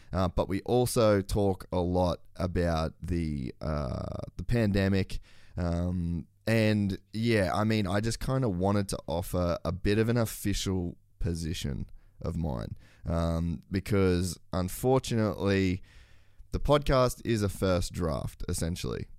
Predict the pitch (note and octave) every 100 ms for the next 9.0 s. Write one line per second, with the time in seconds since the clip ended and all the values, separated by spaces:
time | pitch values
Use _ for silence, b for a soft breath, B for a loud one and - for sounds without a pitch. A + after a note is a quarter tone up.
0 | - F2+ E2+ E2 D2+ C#2+ - - - E2
1 | A2 A#2 - A2 G2 G2 F#2+ F#2+ F#2+ -
2 | - - - - - - - G#2 G2+ G2+
3 | G2+ F#2+ G2 F#2+ F2 - G#2+ G2+ G2 F#2+
4 | D#2+ F2+ D#2+ F#2 - - G#2+ G2 - G2
5 | F#2 F2+ - B B B - E2+ E2+ E2+
6 | E2+ F2+ - G2+ G2 - F#2 F#2 F#2+ F#2+
7 | E2+ E2 E2 D2 - D#2+ D#2+ F2 E2+ E2+
8 | - - - - C3 - G2 G2 G2 F#2+